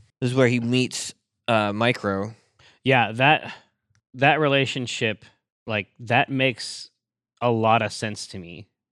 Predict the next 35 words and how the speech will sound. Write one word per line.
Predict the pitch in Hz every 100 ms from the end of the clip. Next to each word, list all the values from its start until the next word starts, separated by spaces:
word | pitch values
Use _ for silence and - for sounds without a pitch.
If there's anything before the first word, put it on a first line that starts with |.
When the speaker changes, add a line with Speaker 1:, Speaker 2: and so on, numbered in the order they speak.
| _
Speaker 1:
Yeah. | 120 123 110 110 - _ _ _ _ -
Speaker 2:
Like, | 110 107 _ _
they | 123 151
are | 139
really, | 120 117 123 123 110
really, | 104 104 117 110 101 101 _ _ _
it's | 127 151
like | 131 _ _
making | 139 156 202 185
people | - 160 156 147
who | - 151 143
are | 127 117
that | - 123 113 120 131
different | 113 113 - 110
from | 139 135
each | 131
other, | 135 131 143 156 _ _ _ _
Speaker 1:
Mm-hmm. | 120
Speaker 2:
but | 131
giving | 117 135 151
them | 147
a | 135
similar | - 135 135 131
goal. | 101 101 107 147 - _ _
Speaker 1:
Having | 131 123
them | 113 113
work | 113 -
together, | 123 110 107 123
yeah. | 127 127 110
Speaker 2:
Well, | 151 139 120 113 - _ _ _ -
work | 120 147 -
together | 135 131 123 113
in | 104 98
quotes. | - 127 117 107 - -
Speaker 1:
Sure. | - 120 104